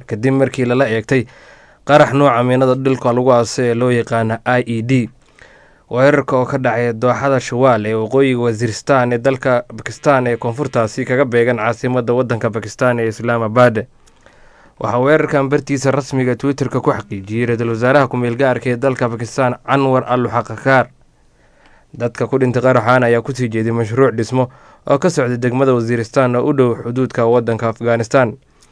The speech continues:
Ma jirto ilaa ay hadda cid sheegatay mas-uuliyadda weerarkani. Ruushka ayaa sheegay inuu ka hortago weerar ay diyaaradaha aan duuliyaha lahayn ee Ukraine ku qaadeen magaalada Moscow ama ku qaadi rabeen magaalada caasimadda Moscow ee Ruushka.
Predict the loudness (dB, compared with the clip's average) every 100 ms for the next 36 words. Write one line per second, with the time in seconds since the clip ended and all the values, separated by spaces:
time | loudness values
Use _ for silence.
0 | _ _ _ _ -10 -6 -2 -4 -2 -2
1 | 2 2 2 0 -2 -4 -4 -4 -4 -4
2 | -4 -4 -6 -4 -4 -2 -2 0 0 -4
3 | -6 -4 -2 0 -2 -6 _ _ _ _
4 | _ _ _ _ _ _ _ _ _ _
5 | -8 0 0 2 4 4 4 2 2 2
6 | 2 2 2 2 0 2 0 2 2 4
7 | 2 2 0 0 0 2 2 2 2 0
8 | 0 2 4 2 2 2 0 -2 -4 0
9 | 0 0 -4 2 4 4 2 2 2 2
10 | 2 0 0 0 -2 -2 -2 2 2 2
11 | 0 0 0 0 2 2 0 0 -2 -2
12 | -4 -2 -2 -2 -2 0 2 2 0